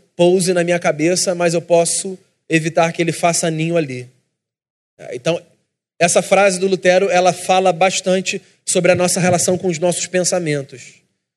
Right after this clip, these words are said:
Eu não posso evitar pensar em coisas, mas eu posso não alimentar pensamentos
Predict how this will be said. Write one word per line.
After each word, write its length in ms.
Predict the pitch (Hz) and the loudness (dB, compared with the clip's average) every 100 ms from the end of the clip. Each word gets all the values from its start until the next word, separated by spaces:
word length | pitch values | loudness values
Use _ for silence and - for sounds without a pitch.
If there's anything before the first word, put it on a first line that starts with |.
| _ _ _ | _ _ _
Eu 120 | 165 | 2
não 140 | 202 214 | 2 2
posso 400 | 202 208 - 202 | 4 2 4 2
evitar 460 | 196 202 196 170 | 4 2 0 0
pensar 420 | 165 185 175 180 175 | -2 -2 0 0 -2
em 80 | |
coisas, 580 | 156 147 131 120 107 - - _ _ _ _ _ _ _ - | -4 -4 -4 -6 -12 -16 -20 _ _ _ _ _ _ _ -6
mas 220 | 165 175 | -2 2
eu 100 | 185 | 2
posso 400 | 170 196 196 202 | 4 4 4 0
não 200 | 185 220 | 0 2
alimentar 500 | 202 196 180 185 180 | 2 0 -2 -2 -2
pensamentos 1040 | 190 185 170 156 185 196 - 120 - - | -2 -2 -2 0 -2 -2 -8 -16 -18 -20